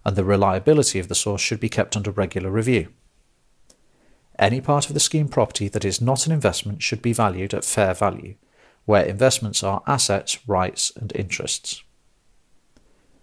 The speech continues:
A manager must have controls in place to demonstrate that it has effective control over unit prices, including to ensure that asset prices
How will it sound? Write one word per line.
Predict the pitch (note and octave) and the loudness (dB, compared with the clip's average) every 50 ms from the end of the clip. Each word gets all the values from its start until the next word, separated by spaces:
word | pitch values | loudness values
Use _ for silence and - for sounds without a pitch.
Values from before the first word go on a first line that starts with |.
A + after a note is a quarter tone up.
| _ _ _ - | _ _ _ -4
A | G#2 G2+ | -2 2
manager | A#2+ C#3 D3 D3 B2+ - A#2+ A2+ | 2 2 2 2 0 0 0 0
must | A#2+ C#3+ D#3 - - - | 2 2 0 0 2 0
have | C#3 - - | 0 -2 -2
controls | - A2 - - G#2+ F#2+ F2+ - | -4 -2 0 0 0 0 0 -2
in | G2 | -4
place | - - G2+ F#2+ F#2+ - | -2 0 0 0 0 -4
to | - G2+ | -4 0
demonstrate | - B2+ A#2+ A2 G2 F#2 - - G2 G2 F#2+ - - | 2 2 2 2 0 -4 -4 -2 -2 -2 -2 -2 -4
that | G#2 - | -4 -4
it | - - | -4 -4
has | - - G#2 - - - | -2 -2 -2 -2 -4 -6
effective | - - - D#3+ - - - C#3 - | -4 0 0 0 0 -2 -6 -8 -6
control | - C#3 B2 - - G2 F#2+ F#2+ | -4 -4 -2 0 0 0 0 0
over | G2 F#2 G#2 G#2+ | -2 -2 -2 -2
unit | A2+ B2 A#2 - - - | -2 0 -2 -2 -4 -6
prices, | - G2 F2 F2 - - - - - - _ _ _ _ _ _ _ _ _ _ _ - | -6 -4 -4 -2 -2 -4 -6 -8 -14 -14 _ _ _ _ _ _ _ _ _ _ _ -4
including | - A2+ A2 - - - D3 D3+ D#3+ D#3+ E3 D#3+ D3 | -2 -2 -2 0 0 2 4 4 4 4 2 0 -2
to | - - | 0 -2
ensure | C3 A2+ G#2+ - - G2+ F#2 F#2 F#2+ - - | -2 -2 -2 -2 -2 0 0 0 0 -2 0
that | - G2 - - _ - | -2 -2 -4 -4 _ -4
asset | C#3+ C#3+ - - E3 - - | -2 0 0 0 -2 -2 -2
prices | - A#2 G#2+ G2+ - - - G#2+ - | 0 0 0 0 0 0 -2 -2 -2